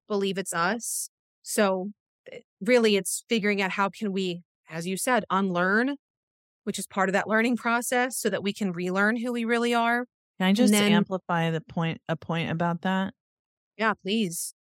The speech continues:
Speaker 2: I just feel like in life, we think we, "This is just me. This is just who I am. This is how I am." And, and we don't realize how much of the way we see ourselves really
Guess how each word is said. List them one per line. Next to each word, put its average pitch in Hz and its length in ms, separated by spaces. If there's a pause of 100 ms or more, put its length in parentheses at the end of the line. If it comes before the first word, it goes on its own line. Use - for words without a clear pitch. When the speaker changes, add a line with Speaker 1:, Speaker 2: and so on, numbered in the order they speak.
(180)
Speaker 2:
I 196 100
just 202 320
feel 226 300
like 170 420 (240)
in 185 260
life, 170 440 (180)
we 175 200
think 180 480 (260)
we, 160 480 (340)
"This 214 260
is 208 100
just - 280
me. 240 180
This 175 240
is 175 120
just - 240
who 185 160
I 170 120
am. 180 360
This 160 200
is 170 120
how 170 280
I 160 140
am." 170 400
And, 151 160 (380)
and 165 380 (520)
we 196 100
don't 202 280
realize 170 680
how - 260
much 170 400
of 156 240
the 156 120
way 160 340
we 165 160
see 185 300
ourselves 160 800
really 170 580